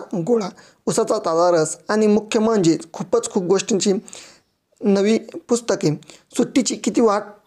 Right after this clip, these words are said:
पाहत असो आम्ही. दोन, चौकटी पूर्ण करा.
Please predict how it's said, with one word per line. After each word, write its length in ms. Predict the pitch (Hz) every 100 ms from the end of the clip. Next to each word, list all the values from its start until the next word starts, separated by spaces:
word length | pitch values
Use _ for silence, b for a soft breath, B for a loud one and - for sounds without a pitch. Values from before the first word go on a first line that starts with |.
| -
पाहत 260 | 220 233 233
असो 160 | 185
आम्ही. 240 | 190 175 165 208 _ _ _ _ _ _ b b b b _ _ _ _ _ _ _ _ _ _ _ _ _ _ _ _ b b b b -
दोन, 420 | 185 202 180 196 - _ -
चौकटी 440 | 220 208 240 196
पूर्ण 340 | 196 202 196
करा. 280 | 220 175 180